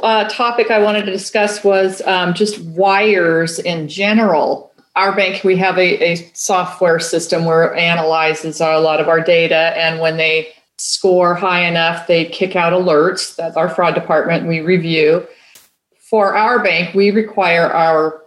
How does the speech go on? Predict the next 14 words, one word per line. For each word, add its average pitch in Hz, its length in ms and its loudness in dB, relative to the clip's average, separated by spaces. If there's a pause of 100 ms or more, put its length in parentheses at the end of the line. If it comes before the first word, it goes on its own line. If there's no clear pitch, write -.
tellers 202 600 0
to 180 280 4
go 180 220 2
through 180 300 2
a 151 200 2 (180)
checklist 240 560 -2
of 190 140 -2
questions 147 760 -2
when 175 160 0
anyone 185 800 0
is 165 220 0
sending 180 400 2
money 165 300 0
out 151 360 -2